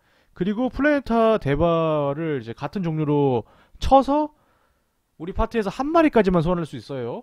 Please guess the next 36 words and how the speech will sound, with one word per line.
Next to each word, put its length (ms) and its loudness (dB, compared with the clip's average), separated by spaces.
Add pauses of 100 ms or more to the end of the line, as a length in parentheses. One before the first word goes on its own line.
플래네타를 600 -6
뭐 120 -6
한 180 -6
명이 200 -4
두 160 -14
개를 180 -4
배운다던가, 580 -6
마법사가 420 -4
두 120 -6
명이고 380 -4
둘 140 -8
다 100 -2
하이 160 -2
어빌리티가 400 -4
해방돼서 560 -4 (300)
플래네타를 320 -4
갖고 200 -8
있다던가, 280 -4
그래 160 -6
소용없고, 680 -2 (400)
뭐 120 -20
대바를 400 -2
누가 120 -8
갖고 200 -6
있고 160 -10
소용없고, 680 -4 (340)
무조건 300 -6
한 140 -6
마리만 340 -4
됩니다. 600 -6
한 120 -16
마리만 320 -10
소환이 220 -12
되고 360 -12 (280)
엄청 480 -4
세요. 480 -4